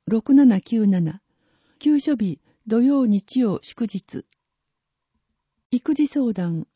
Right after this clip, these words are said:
ぽかぽか相談予約。日時、二月五日木曜、十時から十二時。場所、街角健康相談室。対象、乳幼児保護者。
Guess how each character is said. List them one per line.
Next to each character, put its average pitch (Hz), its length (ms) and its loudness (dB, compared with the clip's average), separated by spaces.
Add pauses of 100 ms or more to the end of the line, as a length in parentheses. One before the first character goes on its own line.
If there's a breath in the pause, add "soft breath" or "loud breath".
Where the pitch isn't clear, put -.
(140)
ぽ 254 140 -4
か 285 140 -4
ぽ 285 100 -4
か 269 160 -4
相 240 240 -4
談 165 300 -6 (100)
予 208 100 -2
約。 180 420 -8 (840)
日 262 260 2
時、 180 260 -10 (300)
二 240 120 4
月 277 280 2
五 262 220 -2
日 254 120 0
木 240 300 2
曜、 226 400 -2
十 311 240 -2
時 247 140 -4
か 170 100 -6
ら 165 160 -4
十 226 240 -2
二 196 160 0
時。 - 200 -16 (680)
場 214 140 -4
所、 233 300 -4 (120)
街 226 260 -2
角 294 260 -4
健 277 320 2
康 269 200 -2
相 262 200 -4
談 226 280 -2
室。 - 320 -18 (680)
対 240 220 -4
象、 202 420 -4 (280)
乳 302 240 6
幼 302 180 2
児 196 140 -6
保 190 160 -4
護 202 160 -2
者。 - 240 -14